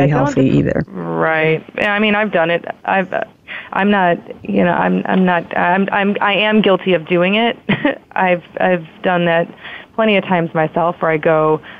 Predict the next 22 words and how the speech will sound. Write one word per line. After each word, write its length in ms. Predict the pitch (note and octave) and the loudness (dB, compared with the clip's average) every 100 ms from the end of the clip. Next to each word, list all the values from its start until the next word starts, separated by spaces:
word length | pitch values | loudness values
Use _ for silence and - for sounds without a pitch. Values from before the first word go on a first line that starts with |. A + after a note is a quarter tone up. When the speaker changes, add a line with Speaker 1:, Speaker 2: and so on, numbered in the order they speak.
| - | -8
Speaker 1:
"Okay, 380 | - B3 A#3+ A3+ | -2 2 4 2
I'm 140 | G#3 | 2
gonna 160 | F3+ F3+ | 0 0
eat 160 | F#3 | 0
a 20 | |
hundred 220 | F#3+ A3 G3 | 0 0 -2
percent 200 | G#3 G3 | -2 0
healthy, 360 | G3+ G3+ G3 | 0 2 0
work 180 | F#3 F#3 | 0 0
out 140 | F#3+ | 0
every 140 | F3+ F3 | 0 0
day," 340 | G3 F#3+ F#3 - - - | 0 2 0 -4 -18 -4
and 100 | F#3+ | -2
I 60 | |
do 220 | F3 G3 F3+ | 0 0 2
that, 280 | F3 E3 - - - - _ _ _ _ _ - | 2 0 -2 -16 -20 -20 _ _ _ _ _ -2
and 120 | F3+ | 0
then 140 | F3 | 2
I 240 | E3 D#3 D#3+ - | 2 0 -2 -4
cr-, 240 | - - F#3 | -4 0 0
then 500 | F#3+ F3 E3+ - - - _ _ | 2 0 -2 -4 -12 -16 _ _
inevitably 840 | G3 F#3 F3+ F3 D#3+ D#3 D3+ D3 | 0 2 2 0 2 2 2 0